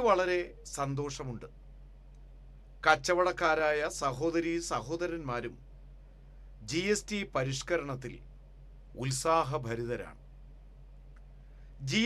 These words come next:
എസ് ടിയിൽ വന്ന കുറവ് ഉപഭോക്താക്കളിൽ എത്തിക്കാൻ അവർ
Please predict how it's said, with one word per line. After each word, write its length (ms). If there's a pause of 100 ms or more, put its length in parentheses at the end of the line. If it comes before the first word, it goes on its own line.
എസ് 140
ടിയിൽ 300
വന്ന 180 (140)
കുറവ് 340 (1200)
ഉപഭോക്താക്കളിൽ 1000
എത്തിക്കാൻ 400 (680)
അവർ 200